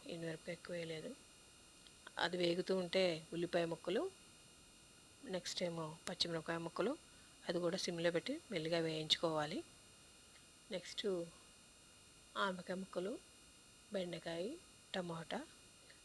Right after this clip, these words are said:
ఇలా వేసుకోవాలి ముక్కలన్నీ. వేసుకుని స్లోగా వేయించుకోవాలండి.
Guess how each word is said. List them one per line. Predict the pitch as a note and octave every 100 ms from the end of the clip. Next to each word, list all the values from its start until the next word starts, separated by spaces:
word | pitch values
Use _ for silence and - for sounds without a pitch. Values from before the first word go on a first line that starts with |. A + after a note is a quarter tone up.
| - -
ఇలా | G3+
వేసుకోవాలి | F#3+ E3+ - E3+ D3+ -
ముక్కలన్నీ. | - D#3 E3 D#3 D3+ D3 - - - - - - - - - - - - - - - - - - -
వేసుకుని | F3+ F#3+ - G3 G3 F#3 -
స్లోగా | - F#3 F3 F#3 F#3+
వేయించుకోవాలండి. | F3 F3 - F#3 E3+ D#3+ D#3 G#3+